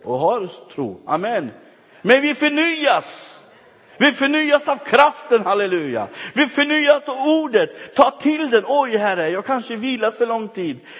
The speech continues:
Jag kanske varit lite, hållit mig tillbaka." Gud kallar oss, halleluja.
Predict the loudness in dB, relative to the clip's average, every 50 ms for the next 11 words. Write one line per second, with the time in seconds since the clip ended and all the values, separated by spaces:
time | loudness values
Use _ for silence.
0 | 0 2 2 2 2 0 -2 -4 0 0 0 0 0 -2 -4 -8 -4 0 0 2
1 | 2 0 -4 -8 -16 -18 -2 0 2 2 2 0 -4 -4 -4 -4 -4 -4 -8 -8
2 | -8 -4 0 2 2 2 0 -2 -6 -8 -12 -14 -14 -14 -18 _ _ _ _ _
3 | _ _ _ _ _ _ _ _ _ _ _ _ _ _ _ _ _ _ _ _
4 | _ _ _ _ _ _ _ _ _ _ _ _ _ _ _ -12 -12 -12 -12 -14
5 | -16 -14 -14 -12 -12 -12 -12 -14 -16 -18 -20 -20 -20 -16 -14 -12 -12 -12 -12 -12
6 | -12 -14 -14 -16